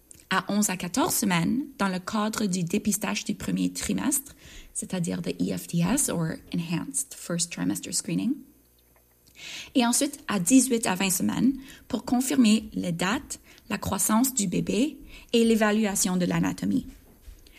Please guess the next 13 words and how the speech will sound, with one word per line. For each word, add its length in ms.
Les 240
échographies 640
peuvent 260
être 200
plus 180
fréquentes 600
si 220
la 100
grossesse 720
est 140
à 80
risque 360
élevé. 360